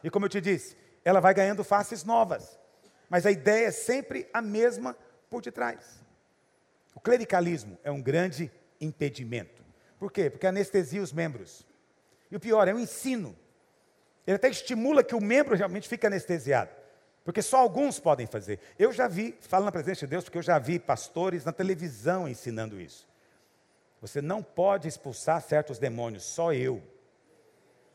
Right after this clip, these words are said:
Tem demônio que você expulsa, mas tem outros que você não expulsa. "Só eu posso, tem que me chamar."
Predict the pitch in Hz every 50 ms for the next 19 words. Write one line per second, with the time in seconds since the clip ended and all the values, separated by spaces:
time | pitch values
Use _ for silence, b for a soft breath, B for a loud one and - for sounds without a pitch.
0 | _ _ _ _ _ - 160 160 139 143 131 135 175 208 202 - 196 - 196 190
1 | 185 - - 196 180 - 165 143 143 - - 156 147 165 180 175 - 160 - -
2 | 165 170 160 131 - - 165 165 - - 117 - - - 202 208 196 170 175 180
3 | 170 - - 151 139 - - - 165 - 160 160 165 - - 202 175 156 123 117
4 | 127 143 143 123 - B